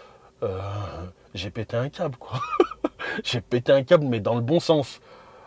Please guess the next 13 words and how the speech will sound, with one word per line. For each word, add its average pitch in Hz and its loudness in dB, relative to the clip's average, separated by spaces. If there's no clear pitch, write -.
Euh, 95 0
si - 0
vous 196 4
n'avez 170 8
pas 214 8
de, 165 8
de, 135 0
de, 127 0
de, 120 -2
de 113 -2
porte-vélo 170 6
comme 170 6
moi 156 8